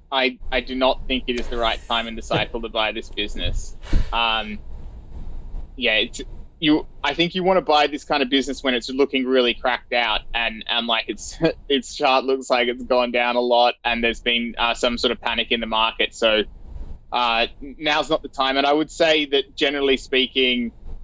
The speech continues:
uh, the, the analyst forecasts are for a weaker, a weaker F Y twenty twenty-four compared to F Y twenty twenty-three. So that also implies that the cycle is negative for these guys. The risk, of course, is,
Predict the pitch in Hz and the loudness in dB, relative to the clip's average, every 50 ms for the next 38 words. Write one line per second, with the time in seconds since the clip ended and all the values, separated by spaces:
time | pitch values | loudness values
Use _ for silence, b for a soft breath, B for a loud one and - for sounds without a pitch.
0 | - 131 131 127 127 123 120 117 117 117 113 113 - - - - - 131 131 123 | -4 0 2 4 4 4 4 4 4 4 2 2 0 -2 -14 -16 -2 0 0 0
1 | 123 - - - - - 127 135 135 135 131 127 123 120 120 120 117 117 113 113 | 0 -4 -6 -10 -10 -12 -8 -2 2 4 4 4 4 4 4 4 4 4 2 2
2 | - - - - - - _ - 131 139 151 147 139 127 - - 143 139 127 - | 0 -4 -18 -20 -20 -20 _ -4 -2 2 2 2 2 2 -2 0 0 0 2 2
3 | 135 127 131 123 - 135 123 - - 127 123 120 113 120 120 123 - - 123 120 | 0 0 0 0 0 -2 -2 0 0 0 0 0 0 0 0 0 0 0 2 2
4 | 117 117 117 117 - - - - - - - - - 123 117 113 127 127 120 - | 4 6 4 4 2 0 -4 -20 -20 -20 -12 0 0 0 2 2 0 0 0 0
5 | - 123 120 117 117 - 110 120 - - 123 117 117 - - 120 117 117 - - | 2 2 4 4 4 4 2 0 0 2 0 0 0 0 -2 -4 -4 -4 -4 -4
6 | 120 113 110 - - 120 117 117 117 113 110 - - _ _ 123 113 127 120 117 | -6 -6 -6 -4 -2 0 2 2 2 2 2 0 0 _ _ -12 -2 0 0 0
7 | 104 - - 117 - - 117 113 - - 120 117 - 120 113 110 107 104 - - | 2 0 -2 -2 0 2 0 0 0 -2 -6 -6 -4 -2 0 0 0 0 -2 -6
8 | - - - - - - - 127 123 113 104 95 98 92 - - - - - - | -12 -10 -8 -8 -8 -6 -4 0 0 2 2 2 0 0 -2 -8 -8 -6 -4 -4
9 | - - - 156 139 127 120 117 117 117 - 135 143 139 131 131 - 139 139 139 | -4 -4 2 4 4 6 6 4 2 0 -4 0 0 0 0 0 2 2 2 4
10 | 131 - 139 131 131 123 120 - 135 127 123 123 120 120 120 - - 123 123 120 | 4 2 2 2 2 2 0 0 0 0 2 2 0 0 -2 -2 -4 0 2 2
11 | 120 - - - 127 127 - - 135 127 123 120 - 123 123 120 117 - 120 120 | 2 2 -4 -8 -8 -6 -2 0 2 2 2 2 0 0 -2 -2 -2 -2 0 0
12 | 120 113 120 117 117 - - 120 110 110 113 110 - - 120 113 107 - - - | 0 0 0 -2 -2 -4 -4 -4 -2 0 0 -2 0 0 2 2 2 0 -2 -4
13 | - - - - - - _ - 143 139 139 165 180 170 - - - 151 - _ | -12 -12 -16 -16 -16 -18 _ -2 -2 2 4 4 2 2 0 0 0 0 0 _
14 | - 156 151 147 147 - - 143 135 131 127 - | 2 4 4 6 4 2 2 2 2 2 2 -2